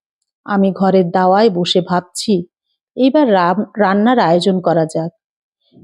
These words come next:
এমন সময় দীপু হাসি মুখে দাওয়ায় উঠে একটা পাথরের বাটি আমার সামনে রেখে বললে, "এই নিন।" "আলো জ্বালেননি?" বললাম, "না।"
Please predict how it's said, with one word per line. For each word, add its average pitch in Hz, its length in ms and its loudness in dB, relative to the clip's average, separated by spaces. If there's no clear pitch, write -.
এমন 196 280 2
সময় 185 380 0
দীপু 196 600 0
হাসি 190 340 -2
মুখে 190 320 -2
দাওয়ায় 185 420 2
উঠে 185 480 0
একটা - 280 -4
পাথরের 190 580 0
বাটি 180 380 0
আমার 175 200 0
সামনে 180 460 0
রেখে 196 260 2
বললে, 185 380 2
"এই 240 240 2
নিন।" 208 360 -2
"আলো 226 300 2
জ্বালেননি?" 269 600 2
বললাম, 202 320 2
"না।" 180 400 -2